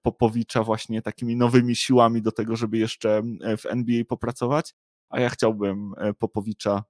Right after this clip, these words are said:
oglądać jak, e, najdłużej. Swoją drogą ostatnio też gruchnęła wiadomość o, e, nowym roczniku Hall of Famerów, jaki został ogłoszony. No i właśnie można powiedzieć, że to taka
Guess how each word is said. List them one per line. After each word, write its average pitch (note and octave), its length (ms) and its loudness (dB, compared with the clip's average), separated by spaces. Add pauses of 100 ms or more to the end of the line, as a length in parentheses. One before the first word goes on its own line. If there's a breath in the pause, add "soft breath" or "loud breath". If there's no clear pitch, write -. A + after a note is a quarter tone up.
(120)
oglądać G#2+ 560 0
jak, G#2 260 0
e, G#2 200 0
najdłużej. A2 560 2
Swoją A#2+ 300 0
drogą A#2+ 340 0
ostatnio A2+ 600 0
też A#2 200 -2
gruchnęła A#2 500 2
wiadomość A2+ 840 2
o, A2 520 6 (160)
e, A2 100 -2
nowym A#2+ 300 2
roczniku A#2+ 520 0
Hall A#2 180 4
of A#2 120 -2
Famerów, D3 440 0
jaki G2+ 200 -2
został G#2 360 0
ogłoszony. A2 640 0 (220)
No A#2 100 2
i A#2+ 80 6
właśnie A#2 320 2
można A#2 240 -2
powiedzieć, A2+ 480 -4
że A2+ 80 -4
to A#2 140 -4
taka G#2+ 500 0